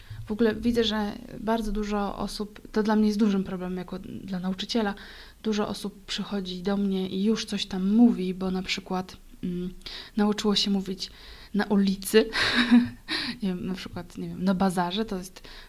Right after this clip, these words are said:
częsty sytuacja, częsta sytuacja, e, osób z Wietnamu, które uczą się po prostu w pracy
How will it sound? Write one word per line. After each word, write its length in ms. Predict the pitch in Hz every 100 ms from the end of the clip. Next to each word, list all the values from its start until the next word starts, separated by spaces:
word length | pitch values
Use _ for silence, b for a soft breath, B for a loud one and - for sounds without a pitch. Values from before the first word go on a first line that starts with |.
| B
częsty 540 | 196 185 - 185 180 180
sytuacja, 600 | - 185 185 180 185 185 B B
częsta 260 | - 196 196
sytuacja, 640 | 190 190 185 180 185 180 185 B B -
e, 120 | 170
osób 280 | 185 - 185
z 80 | 180
Wietnamu, 480 | 185 185 180 190
które 300 | 220 - 180 180
uczą 180 | 190
się 160 | 185 190
po 100 | 185
prostu 340 | - 185 -
w 100 | 170
pracy 580 | - 190 165 - - 190